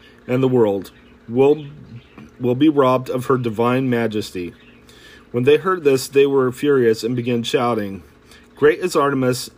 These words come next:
of the Ephesians." Soon the whole city was in an uproar. The people seized Gaius and Aristarchus, Paul's traveling command-, companions from Macedonia, and rushed as one man into the theater.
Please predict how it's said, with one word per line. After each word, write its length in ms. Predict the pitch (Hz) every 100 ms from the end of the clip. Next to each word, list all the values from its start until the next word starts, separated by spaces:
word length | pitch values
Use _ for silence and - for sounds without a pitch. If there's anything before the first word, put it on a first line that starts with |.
| -
of 180 | 123 123
the 160 | 127
Ephesians." 720 | 120 131 123 107 95 92 - - - -
Soon 280 | - 147 160
the 180 | 156 -
whole 180 | 143 165
city 400 | - 151 143 143
was 320 | 117 127 123
in 160 | 131 127
an 120 | 127
uproar. 500 | 113 - 101 95 92 - - - -
The 120 | 127
people 340 | 123 151 190 170
seized 640 | 160 156 156 - 131 117
Gaius 500 | 127 131 123 - -
and 200 | 143 131
Aristarchus, 1900 | 123 127 127 139 135 - 135 123 113 107 104 - _ - 123 110 - - - - - - _
Paul's 320 | - 131 139 -
traveling 460 | 139 135 151 156
command-, 500 | 160 147 131 127 120 - -
companions 720 | - 135 123 110 107 101 98 - - -
from 200 | - 120
Macedonia, 760 | 117 113 131 127 120 110 104 -
and 100 | 107
rushed 320 | 113 139 - 156
as 240 | 151 143
one 380 | 131 123 120 123 - - - -
man 320 | 120 117 120
into 280 | 120 117 127
the 160 | 123
theater. 560 | 120 123 113 107 95